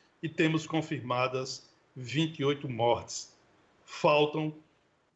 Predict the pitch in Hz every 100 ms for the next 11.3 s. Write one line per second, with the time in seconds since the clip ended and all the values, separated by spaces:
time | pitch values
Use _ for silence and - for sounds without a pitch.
0 | - 185 196 190 - 160 147 151 165 175
1 | 170 _ - 175 170 147 - 170 170 151
2 | 156 156 - 135 - 143 139 131 117 -
3 | 135 151 170 - 127 - - _ _ _
4 | _ - 165 - 117 113 160 127 131 120
5 | 120 139 139 - _ _ _ _ - 160
6 | 160 160 156 127 170 160 143 196 - -
7 | 151 156 151 151 - 233 262 - 196 135
8 | 139 151 151 - _ _ - 147 147 -
9 | 151 143 139 - 151 156 147 131 - 127
10 | 120 123 - _ _ _ 139 156 135 127
11 | 104 - 107